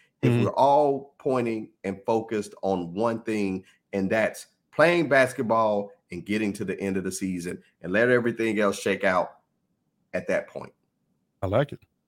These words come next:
Speaker 2: I like it. Okay.
Speaker 1: Yeah.
Speaker 2: All right. So that's it, man. We're gonna wrap this up right there, man. That's a great take. It's a great, uh, way to end the show, man. Um,
Speaker 1: Listen, before we end the show,
Speaker 2: Huh?
Speaker 1: let's, let's, man, we at seventy-one. We seventy-one in, man.
Speaker 2: Yeah, seventy-one in.
Speaker 1: Let, let's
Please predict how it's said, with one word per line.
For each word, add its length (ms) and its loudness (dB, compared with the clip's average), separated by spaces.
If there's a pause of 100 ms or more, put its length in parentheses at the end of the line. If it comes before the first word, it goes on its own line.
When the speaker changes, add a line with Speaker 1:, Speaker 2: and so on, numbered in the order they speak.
(320)
Speaker 2:
I 60 0
like 220 0
it. 80 -6 (100)
Okay. 280 2 (540)
Speaker 1:
Yeah. 220 -8 (120)
Speaker 2:
All 140 4
right. 120 -10 (120)
So 160 4
that's 200 4
it, 200 4
man. 240 4
We're 100 2
gonna 140 6
wrap 220 4
this 160 2
up 100 6
right 160 6
there, 180 6
man. 160 4
That's 140 4
a 40 -2
great 200 4
take. 260 2
It's 120 4
a 20 2
great, 220 6
uh, 160 6
way 100 6
to 100 2
end 120 4
the 40 0
show, 240 4
man. 300 0
Um, 340 4
Speaker 1:
Listen, 300 2
before 300 12
we 160 8
end 100 10
the 40 6
show, 440 4 (220)
Speaker 2:
Huh? 160 0 (120)
Speaker 1:
let's, 220 4
let's, 300 4 (300)
man, 220 6
we 120 6
at 120 6
seventy-one. 760 2 (160)
We 120 0
seventy-one 680 6
in, 340 4
man. 320 0
Speaker 2:
Yeah, 160 0
seventy-one 500 2
in. 140 2
Speaker 1:
Let, 160 -6
let's 240 -6